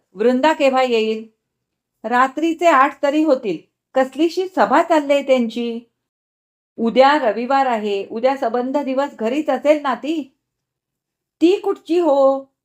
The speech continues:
सुटी, सण सगळे वार तिला सारखेच. सगळा दिवस काम करीत असते. आमचे दादा देवावाणी आहेत. ही पोरगी पण तशीच लई परोपकारी. चंदनावाणी झिजत असते.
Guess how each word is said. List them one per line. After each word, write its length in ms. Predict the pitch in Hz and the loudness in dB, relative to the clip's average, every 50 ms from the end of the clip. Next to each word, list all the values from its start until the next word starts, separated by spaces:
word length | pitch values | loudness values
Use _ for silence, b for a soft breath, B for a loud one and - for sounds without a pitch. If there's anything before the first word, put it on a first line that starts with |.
| _ _ | _ _
सुटी, 500 | - 311 302 302 311 311 311 311 311 330 | -2 -2 -2 0 0 0 0 0 0 -2
सण 460 | 320 - 302 285 285 294 294 294 302 | 0 0 0 0 2 0 0 0 -2
सगळे 540 | 302 302 311 269 226 220 - 262 285 320 339 | -2 -2 -4 -4 -4 -2 0 0 2 2 2
वार 260 | 330 285 247 269 302 | 2 0 0 0 -2
तिला 320 | 302 - 262 254 254 277 311 | -2 -6 -6 -4 -2 -2 -2
सारखेच. 600 | 302 - 254 226 214 214 - 294 294 247 - - _ _ _ _ _ _ - | -2 -2 -2 -2 -2 -2 -2 0 0 -2 -2 -8 _ _ _ _ _ _ -4
सगळा 380 | - 277 233 247 285 311 320 320 | -4 -4 0 2 2 4 2 2
दिवस 380 | 294 277 262 269 285 302 294 - | 0 0 -2 0 0 -2 -4 -4
काम 280 | - 240 247 277 302 | -4 -2 -2 -2 -2
करीत 300 | 302 302 277 302 311 302 | -2 -4 -4 -4 -4 -4
असते. 600 | 302 285 285 _ - 247 233 233 233 240 233 _ _ _ _ _ - | -4 -4 -6 _ -4 -2 0 0 -2 -2 -6 _ _ _ _ _ -2
आमचे 400 | - 208 214 226 220 240 277 294 | -2 -2 -2 -2 -2 -2 0 0
दादा 380 | 285 269 247 226 240 247 269 294 | 2 0 0 0 0 -2 -2 -2
देवावाणी 600 | 220 233 214 214 220 262 302 302 269 254 285 320 | -2 0 0 0 0 0 0 -2 -2 -4 -4 -4
आहेत. 320 | 302 269 262 226 208 202 202 _ _ _ _ _ _ _ - | -4 -4 -4 -4 -6 -6 -8 _ _ _ _ _ _ _ -4
ही 120 | 240 294 | -2 -2
पोरगी 400 | 320 294 294 277 269 247 226 302 | 0 0 0 -2 -2 -2 -4 -4
पण 220 | 302 302 294 294 294 285 - | -2 0 -2 -2 -2 -4 -4
तशीच 460 | 233 214 196 - - 302 359 370 - 320 | -6 -6 -6 -4 -4 -4 -4 -4 -4 -6
लई 360 | 240 220 220 233 277 339 403 | -6 -4 -4 -2 -2 -2 -4
परोपकारी. 600 | 392 - 262 233 240 226 - - 214 190 170 165 156 _ _ _ _ _ _ _ _ - | -2 -4 -4 -4 -4 -6 -6 -6 -4 -4 -4 -4 -8 _ _ _ _ _ _ _ _ -4
चंदनावाणी 800 | - 277 277 269 269 277 320 339 359 339 311 277 262 262 302 311 | -2 0 2 2 2 2 0 0 0 -2 -2 -2 -2 -2 -4 -6
झिजत 420 | 233 226 214 202 240 277 277 285 | -6 -8 -8 -4 -4 -4 -4 -4
असते. 460 | 269 269 269 - 180 165 151 _ _ | -8 -8 -8 -10 -10 -10 -10 _ _